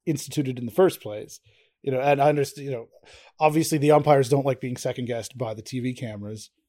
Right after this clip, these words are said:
and that was an issue. But, uh, but, you know, yeah, you hate, you don't wanna have an Armando Galarraga situation <laughs> where it's like, "Well, we could have fixed that. It did seem wrong, but w-, and we can see it all now." But, you know, you don't, I, I don't think that the,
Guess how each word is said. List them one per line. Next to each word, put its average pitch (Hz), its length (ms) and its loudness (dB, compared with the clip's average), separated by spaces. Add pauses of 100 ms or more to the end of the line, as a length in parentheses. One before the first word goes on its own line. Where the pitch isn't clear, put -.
(220)
and 123 80 -10
that 123 80 -6
was 117 120 -10
an 113 80 -12
issue. 117 240 -12
But, 120 200 -2
uh, 143 120 -2
but, 147 320 -4
you 180 80 -2
know, 120 180 -6
yeah, 147 220 -4
you 123 160 -8
hate, 127 260 -4 (540)
you 147 80 -4
don't 160 160 8
wanna 143 180 4
have 135 180 4
an 143 80 0
Armando 139 380 2
Galarraga 123 560 0
situation 113 600 -12 (100)
<laughs> 131 400 -10
where 190 420 6
it's 160 160 4
like, 151 240 4
"Well, 262 400 8 (800)
we - 60 -14
could 220 160 10
have - 100 0
fixed - 280 -2
that. 156 320 8 (420)
It 143 180 -2
did 190 180 2
seem 240 280 2
wrong, 170 400 10
but 139 180 4
w-, 139 240 -2 (100)
and 143 200 0
we 143 100 -2
can 143 140 -2
see 208 240 0
it 202 80 10
all 180 180 12
now." 131 560 8 (720)
But, 120 500 -2
you 156 80 -6
know, 131 100 -4
you 131 120 -6
don't, 165 160 2
I, 151 220 2
I - 20 4
don't 156 180 2
think 143 140 -6
that 123 100 -16
the, 123 320 -8